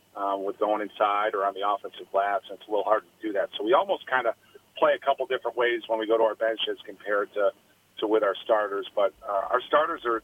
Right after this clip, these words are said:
I mean, we've got five guys that are legitimate, um, Division three players that can play for a lot of people, and it's hard to take those guys out of the game. But having said that, um, you know, we've had moments where our bench has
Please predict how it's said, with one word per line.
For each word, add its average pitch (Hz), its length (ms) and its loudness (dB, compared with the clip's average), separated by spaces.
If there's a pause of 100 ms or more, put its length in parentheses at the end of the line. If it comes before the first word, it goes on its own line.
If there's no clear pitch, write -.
(260)
I 110 40 -14
mean, 113 180 -4
we've 139 240 -4
got 127 300 2
five 117 300 0
guys 117 420 0
that 104 100 -10
are 101 140 -4
legitimate, 110 760 -2 (600)
um, 95 420 -2 (600)
Division 120 400 -2
three 117 240 -2 (100)
players 110 400 0
that 104 140 -8
can 98 100 -20
play 107 380 -2
for 98 100 -2
a 95 40 2
lot 98 220 2
of 95 60 -6
people, 95 480 -2
and 92 140 -6 (440)
it's - 140 -14
hard 127 240 2
to 117 80 -8
take 117 220 -6
those 110 160 0
guys 110 280 0
out 104 140 0
of 101 60 -10
the - 80 -20
game. 127 440 -4
But 113 140 2
having 113 400 -4
said 123 220 2
that, 107 260 0 (500)
um, 95 320 -2 (240)
you 113 80 -6
know, 107 80 0
we've 107 160 -4
had 120 220 2
moments 123 380 -2 (120)
where 113 140 4
our 110 80 2
bench 117 300 -4
has 117 100 -12